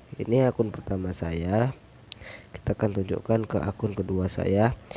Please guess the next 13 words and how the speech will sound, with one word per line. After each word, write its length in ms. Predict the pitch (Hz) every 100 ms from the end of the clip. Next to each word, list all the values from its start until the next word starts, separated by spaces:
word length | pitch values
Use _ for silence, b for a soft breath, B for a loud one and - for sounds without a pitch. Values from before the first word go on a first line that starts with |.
| B B B
Karena 320 | - 110 113
saya 480 | 123 110 120 127 120 - - -
tadi 320 | 104 101 95
itu 480 | 98 - 117 113 113
asal-asalan 880 | - - 98 98 - 95 95 104 104
dalam 480 | 95 90 87 90 90 B B B B -
mengumpul 480 | - 95 87 85 95
tugas 560 | 92 90 92 104 120 -
ya. 240 | 104 117 - - - - - - B B B B B - -
Jadi 320 | 92 92 98
sini 240 | - 101 104
masih 320 | 98 98 95
tetap 320 | 101 - 101